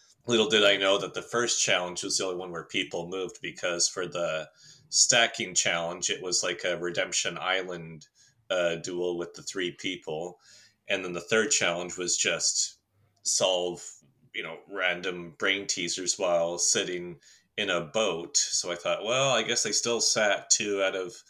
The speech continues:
three challenges." So there goes, uh, there goes my optimism for this episode. And I thought, "Okay, at, if we, at least if we find out who comes back,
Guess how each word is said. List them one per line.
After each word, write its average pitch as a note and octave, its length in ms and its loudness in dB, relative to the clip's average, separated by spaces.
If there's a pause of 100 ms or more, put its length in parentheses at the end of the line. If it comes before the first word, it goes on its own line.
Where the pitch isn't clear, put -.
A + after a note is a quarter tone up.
(340)
three G2 380 -4
challenges." F2 1120 -2 (460)
So E2+ 400 -2
there F#2 160 -2
goes, F2+ 480 0
uh, E2+ 460 0
there F#2+ 180 -2
goes F2 320 -2
my F#2 240 0
optimism F2 680 -2
for F2+ 140 -8
this E2 220 -4
episode. F2+ 600 -4 (500)
And G2+ 100 -6
I F2+ 80 2
thought, F2 280 2
"Okay, F#2 400 -2 (180)
at, F2+ 140 -4 (160)
if - 120 -20
we, F#2+ 140 -4
at F#2 100 -6
least D3+ 280 2
if C#3+ 120 -2
we B2+ 100 0
find A2 300 0
out G2+ 180 0
who A2 220 -2
comes G2+ 380 0
back, D#2+ 380 0